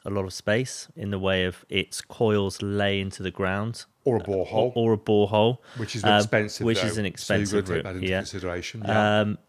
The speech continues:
Speaker 1: air source, um, and i-, in its nature, has to be f-, on an external elevation of your building, and it has to be open to the elements. You can't close it in. It needs
Speaker 2: No.
Speaker 1: air filtration around it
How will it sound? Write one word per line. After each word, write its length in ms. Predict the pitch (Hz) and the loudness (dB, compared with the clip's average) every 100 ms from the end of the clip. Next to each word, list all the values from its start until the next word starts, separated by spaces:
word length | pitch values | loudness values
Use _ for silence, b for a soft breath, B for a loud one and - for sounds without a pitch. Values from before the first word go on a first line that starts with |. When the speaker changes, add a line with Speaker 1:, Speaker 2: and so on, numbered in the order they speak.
| _ | _
Speaker 1:
air 240 | 120 123 135 | 6 6 4
source, 560 | - 127 120 120 - - _ | 2 2 2 0 -6 -14 _
um, 520 | 107 104 101 101 101 98 | -2 0 2 0 -2 -6
and 240 | 113 107 107 - | -6 -6 -8 -6
i-, 160 | 104 - | -6 -2
in 180 | 110 110 | -2 -2
its 220 | 113 - | -6 -4
nature, 640 | 110 107 - - 101 98 - | -2 -2 -4 -2 0 0 -2
has 240 | 113 104 | -6 -8
to 100 | - | -10
be 300 | 107 101 92 - | -4 -4 -4 -10
f-, 300 | - - - | -18 -20 -10
on 320 | - 113 107 104 | -2 0 0 -4
an 140 | 98 101 | -4 -6
external 680 | - - 107 98 98 95 - | -8 -8 -4 -4 -4 -6 -6
elevation 560 | 107 98 95 92 - 92 | -4 -2 -2 -4 -6 -8
of 80 | 90 | -8
your 120 | 87 | -6
building, 440 | 90 90 95 110 - _ | -4 -4 -4 -8 -10 _
and 140 | 98 | -6
it 60 | 87 | -6
has 240 | 101 92 | -8 -10
to 100 | - | -12
be 420 | 90 95 90 87 - _ _ - | -6 -4 -2 -4 -12 _ _ -4
open 380 | 104 101 110 95 | -2 -2 -6 -10
to 140 | 101 | -8
the 100 | 90 | -6
elements. 460 | 85 78 - - - | -6 -8 -12 -16 -12
You 160 | 101 | -10
can't 340 | 98 107 95 90 _ | -6 -4 -4 -6 _
close 420 | - 107 98 90 | -10 -4 -4 -4
it 120 | 90 87 | -6 -4
in. 240 | 85 80 | -4 -6
It 60 | 101 | -4
needs 320 | 101 92 98 - 80 | -2 -2 -6 -10 -12
Speaker 2:
No. 140 | 71 - | -12 -2
Speaker 1:
air 280 | 120 120 117 - | 0 2 0 -4
filtration 640 | - 113 101 107 98 - | -8 -6 -4 -2 -4 -4
around 240 | 95 95 90 | -4 -4 -4
it 160 | 92 | -6